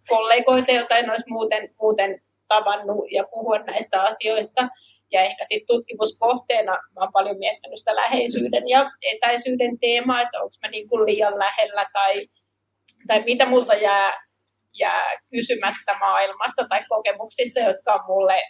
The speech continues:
mulle aika tuttuja tai jotka mä niinku tunnistan sen toisen ihmisen sen puheesta tai, tai kuvailuista. Ja et, et ehkä semmonen niinku jatkuva, jatkuva niinku peilaus, sit,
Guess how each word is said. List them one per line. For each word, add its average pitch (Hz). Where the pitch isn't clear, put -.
mulle 185
aika 185
tuttuja 247
tai 196
jotka 185
mä 196
niinku 202
tunnistan 247
sen 208
toisen 214
ihmisen 220
sen 220
puheesta 196
tai, 208
tai 196
kuvailuista. 208
Ja 185
et, 175
et 165
ehkä 202
semmonen 196
niinku 170
jatkuva, 208
jatkuva -
niinku 214
peilaus, 226
sit, -